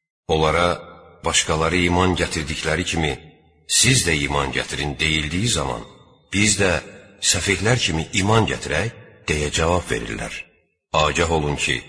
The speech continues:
səfeh onların özləridir, lakin bilmirlər.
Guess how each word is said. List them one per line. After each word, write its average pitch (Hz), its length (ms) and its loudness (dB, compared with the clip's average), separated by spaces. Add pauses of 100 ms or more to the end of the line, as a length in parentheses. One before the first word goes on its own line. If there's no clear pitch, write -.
(400)
səfeh 92 540 2 (200)
onların 78 440 0
özləridir, 65 500 -4 (580)
lakin 73 420 0 (420)
bilmirlər. 60 560 -2